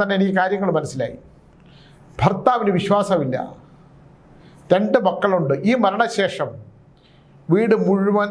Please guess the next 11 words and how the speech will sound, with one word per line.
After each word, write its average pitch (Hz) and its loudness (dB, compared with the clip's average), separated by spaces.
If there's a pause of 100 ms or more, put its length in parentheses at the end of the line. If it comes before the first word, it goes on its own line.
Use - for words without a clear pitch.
(140)
അഗാധമായ 180 2 (140)
ഗർത്തത്തിലേക്ക് 170 0
ആണ്ടുപോവുക. 151 -6 (1200)
ദുഃഖം 185 4 (140)
ഇതുകൊണ്ടാവണം 196 2
എന്നില്ല, 190 2 (420)
പക്ഷേ 156 0 (120)
നമ്മളങ്ങനെ 170 0 (180)
ചിലത്, 175 0 (100)
കരിനാളിൽ 185 0 (640)
മരണം 196 2